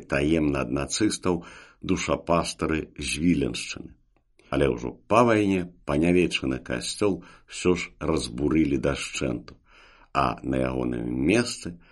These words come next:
проста сярод магілаў старадаўняга каталіцкага цвінтара, збудавалі бібліятэку.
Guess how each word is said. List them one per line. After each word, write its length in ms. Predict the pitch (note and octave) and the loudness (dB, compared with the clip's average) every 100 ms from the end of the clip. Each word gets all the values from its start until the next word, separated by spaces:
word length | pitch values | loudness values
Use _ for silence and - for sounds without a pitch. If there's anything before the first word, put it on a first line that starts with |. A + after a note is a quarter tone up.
| _ _ _ _ | _ _ _ _
проста 320 | D2 G2+ - | 0 0 0
сярод 360 | - - A#1 A1 | -12 -8 -6 -6
магілаў 600 | A1+ A1+ B1 F#2+ F#2 C2+ | -6 -6 -2 2 4 2
старадаўняга 760 | - C2 B1+ B1+ E2 D2+ C2 B1 | -2 -6 -4 2 2 4 0 -2
каталіцкага 680 | C2 C2 C2+ C2 - - A#1 | -6 -4 -4 -4 -6 -6 -8
цвінтара, 600 | - G2+ F#2+ F2 E2+ E2+ - - | -2 0 0 0 -2 -4 -14 -12
збудавалі 760 | C2+ A#1+ C2 B1 C#2 E2+ D#2 C#2+ _ _ _ _ _ | -10 -6 -4 0 2 2 0 -4 _ _ _ _ _
бібліятэку. 760 | D2 B1 C2+ B1+ - G#1+ G1+ - | -8 -4 0 -2 -4 -10 -10 -18